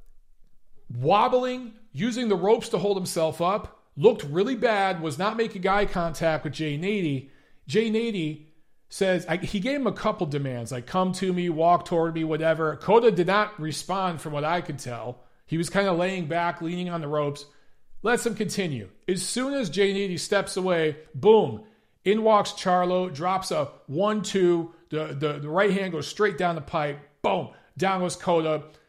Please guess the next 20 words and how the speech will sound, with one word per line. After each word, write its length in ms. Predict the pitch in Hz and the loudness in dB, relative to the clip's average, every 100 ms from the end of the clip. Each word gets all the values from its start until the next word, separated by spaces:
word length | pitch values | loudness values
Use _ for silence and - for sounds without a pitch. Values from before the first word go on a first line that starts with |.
| _ _ _ - | _ _ _ -4
His 300 | 214 277 - | -2 0 0
head 320 | 190 165 151 | 2 2 0
slammed 520 | - - 190 180 180 | -6 -4 -2 0 0
the 60 | 180 | 2
back 340 | 170 165 - | 2 2 -2
of 100 | 160 | -4
the 60 | 156 | -4
mat 460 | 151 147 156 - - | -4 -2 -4 -6 -8
that 260 | 143 143 147 | -4 -4 -4
time. 400 | 151 139 151 165 _ _ _ | -4 -4 -6 -10 _ _ _
That's 280 | 220 214 208 | 0 0 0
it. 340 | 170 - - _ _ _ | -2 -4 -12 _ _ _
We 120 | 220 | 0
didn't 200 | 269 254 | 2 2
need 100 | 247 | 0
to 80 | 214 | -2
see 180 | 185 220 | 0 4
that 180 | 202 - | 4 4
second 300 | 196 175 147 | -2 -2 -2
knockdown. 440 | 156 147 120 113 | -4 -4 -10 -14